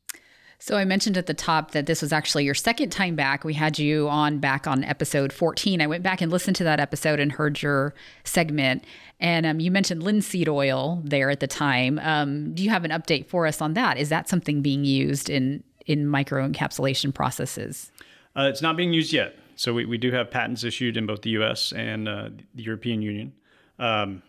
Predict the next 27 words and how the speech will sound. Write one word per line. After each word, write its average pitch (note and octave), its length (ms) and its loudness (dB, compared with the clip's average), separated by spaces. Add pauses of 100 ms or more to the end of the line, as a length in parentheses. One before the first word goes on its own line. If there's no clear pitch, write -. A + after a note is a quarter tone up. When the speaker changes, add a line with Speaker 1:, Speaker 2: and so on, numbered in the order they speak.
(120)
Speaker 2:
and G#2 160 -14
so G#2 140 -8
it G#2 100 -6
is G#2 120 -8
available G#2+ 420 -4
for A2 160 -8
licensing, A2+ 600 -4
and A2 180 -8
we're G#2+ 80 -10
currently A#2+ 360 0
looking A#2 360 0
at A2+ 140 0
some A#2 180 0
applications, G#2+ 640 -2
but G#2 160 -8
no G#2+ 120 -8
products G2+ 440 -4
yet, G2+ 260 -4
at B2 80 -10
least A#2 220 -2
that A#2 80 2
I'm A#2 180 2
aware G2+ 260 -2
of, F#2 140 -14
that F#2+ 120 -12
are F#2+ 60 -10
using, F#2 480 -12